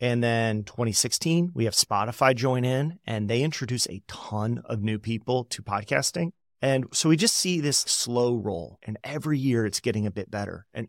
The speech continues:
every year, a few more percentage points of people have listened and are listening.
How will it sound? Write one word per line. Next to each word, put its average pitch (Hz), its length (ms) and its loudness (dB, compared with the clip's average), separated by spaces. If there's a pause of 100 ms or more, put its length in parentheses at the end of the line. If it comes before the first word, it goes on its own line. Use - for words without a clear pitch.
every 147 300 0
year, 131 280 2
a 104 60 -2
few 131 200 0
more 117 300 0
percentage 113 640 -4
points 98 360 -6
of 104 100 -10
people 139 400 2 (120)
have 120 260 6
listened 139 540 2
and 107 240 -6
are 117 200 -4
listening. 104 520 -2